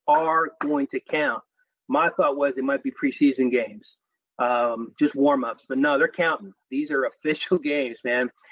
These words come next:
And this is where it gets absolutely muddy, especially in the West. And this is what I'm excited to talk to you about, uh, Gianni, and, and anybody else who, you know, has a question about this. The number nine team, if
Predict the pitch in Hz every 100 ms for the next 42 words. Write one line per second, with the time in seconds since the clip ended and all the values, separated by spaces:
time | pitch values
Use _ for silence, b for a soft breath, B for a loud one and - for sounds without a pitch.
0 | b 131 139 190 262 202 180 160 147 139
1 | - 160 170 - 165 151 - 135 127 127
2 | - _ 139 135 143 131 123 117 117 117
3 | - 127 135 131 127 117 - 127 117 113
4 | 131 120 - 117 117 117 117 - - 113
5 | 107 123 117 117 113 123 117 117 123 147
6 | 160 143 131 120 - - - - 135 120
7 | 120 - _ _ - 135 120 - 127 -
8 | 120 113 113 117 104 - _ _ B B
9 | B - 269 156 208 247 269 269 269 -
10 | 139 151 170 170 175 175 - - 165 123
11 | 98 - _ _ _ _ _ _ _ _
12 | 175 247